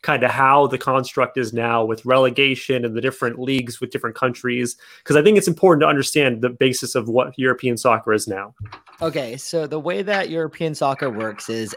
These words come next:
Speaker 2: every country has their own league. And within those leagues, there are tiers. So, for instance, in Italy, there's Serie A, which is the top league. That's the league you
Speaker 1: Serie
Speaker 2: wanna
Speaker 1: A.
Speaker 2: do. Whatever. Same thing. <laughs> So what happens is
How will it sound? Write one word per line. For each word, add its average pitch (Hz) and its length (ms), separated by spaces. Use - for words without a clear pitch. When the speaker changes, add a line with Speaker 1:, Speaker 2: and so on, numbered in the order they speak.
Speaker 2:
every 160 320
country 147 460
has 123 300
their 117 180
own 117 240
league. 98 440
And 131 360
within 147 400
those 160 340
leagues, 135 640
there 120 300
are 117 120
tiers. 110 720
So, 127 300
for 135 140
instance, 131 380
in 127 140
Italy, 151 340
there's 117 240
Serie 113 560
A, 120 300
which 139 280
is 107 120
the 127 80
top 123 300
league. 110 240
That's 110 240
the - 80
league 120 140
you 113 60
Speaker 1:
Serie 135 300
Speaker 2:
wanna 120 220
Speaker 1:
A. - 60
Speaker 2:
do. 135 100
Whatever. 110 420
Same 139 260
thing. 110 240
<laughs> - 100
So - 160
what 151 200
happens 170 520
is 139 360